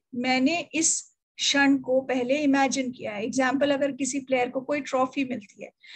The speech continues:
आप उसकी बात सुनिएगा, वो हमेशा बोलेगा कि इस पल को मैं अपने दिमाग में सौ बार,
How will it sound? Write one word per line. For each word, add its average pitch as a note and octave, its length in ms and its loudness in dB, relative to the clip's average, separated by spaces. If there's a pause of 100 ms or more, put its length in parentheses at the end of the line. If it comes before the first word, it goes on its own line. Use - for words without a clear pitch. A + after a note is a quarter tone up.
(500)
आप E4 220 4
उसकी F4+ 260 -2
बात C4+ 280 2
सुनिएगा, B3+ 380 -2
वो C#4 160 2
हमेशा C4 400 2
बोलेगा B3+ 380 2
कि C#4 140 -8
इस - 240 -4 (100)
पल C4+ 140 0
को B3+ 120 -6
मैं A#3+ 180 0
अपने B3 280 -4
दिमाग A#3+ 420 -4
में C#4 100 0
सौ C#4 360 0
बार, A#3 300 0